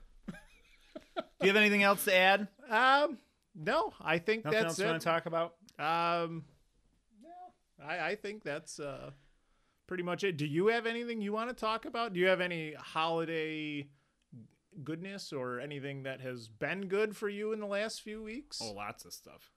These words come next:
Speaker 1: I mean, yeah. I, <laughs> I'm just, I'm looking at stuff with a new perspective, so everything's good. No, I didn't have any
Speaker 2: I
Speaker 1: oth-
Speaker 2: agree with that.
Speaker 1: I didn't have any other stories because I got so excited to talk about the Christmas truce. That's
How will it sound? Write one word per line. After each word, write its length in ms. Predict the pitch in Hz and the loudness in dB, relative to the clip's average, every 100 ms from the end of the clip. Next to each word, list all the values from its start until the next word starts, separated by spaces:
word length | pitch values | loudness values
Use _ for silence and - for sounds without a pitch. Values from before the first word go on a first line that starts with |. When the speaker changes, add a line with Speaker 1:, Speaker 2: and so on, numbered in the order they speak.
| 113 | -10
Speaker 1:
I 80 | |
mean, 220 | 120 113 101 - 117 | -8 -8 -12 -16 -14
yeah. 220 | 117 95 98 - 233 | -12 -12 -16 -16 -12
I, 120 | 127 139 - 139 - - | -10 -8 -8 -8 -10 -6
<laughs> 0 | 160 | -2
I'm 100 | 220 | -2
just, 160 | 247 214 - _ | -2 -6 -12 _
I'm 200 | 269 359 | 8 8
looking 260 | 330 262 247 | 8 2 0
at 140 | 220 | -2
stuff 260 | - 254 254 | 2 2 2
with 100 | 202 | -2
a 40 | 175 | -2
new 160 | 240 | -2
perspective, 640 | 240 208 - 196 - 117 | -4 -8 -2 0 0 -4
so 120 | 113 - | -10 -2
everything's 500 | 214 220 165 139 123 | 2 2 0 -2 -4
good. 260 | 143 131 101 - _ _ _ _ _ 180 | -2 -2 -4 -14 _ _ _ _ _ 4
No, 260 | 208 226 247 | 8 8 8
I 100 | 214 | 8
didn't 180 | 277 269 | 8 8
have 140 | 262 | 8
any 180 | 254 254 | 8 6
Speaker 2:
I 60 | 262 | 8
Speaker 1:
oth- 60 | 214 | 8
Speaker 2:
agree 280 | 190 240 | 8 6
with 160 | 214 147 | 6 4
that. 160 | 127 110 | 0 4
Speaker 1:
I 60 | 190 | 8
didn't 160 | 233 | 10
have 100 | 214 | 8
any 200 | 214 240 | 8 8
other 140 | 233 208 | 8 6
stories 480 | - 175 170 170 - - _ | 2 4 4 4 -2 -18 _
because 300 | - 139 160 | -8 -2 0
I 80 | 160 | 2
got 200 | 156 139 | 2 2
so 280 | - - 202 | 0 2 4
excited 680 | 226 - - 208 190 127 117 - _ _ _ | 4 2 2 4 4 0 -4 -12 _ _ _
to 140 | - 127 - | -12 -12 -12
talk 340 | - 170 165 - | -2 2 2 2
about 340 | 151 147 - | 0 0 -2
the 160 | 131 123 _ | -6 -8 _
Christmas 400 | - 180 - 127 | -6 -4 -4 -8
truce. 420 | - 123 101 - - - | -8 -8 -8 -10 -16 -6
That's 200 | 151 | -6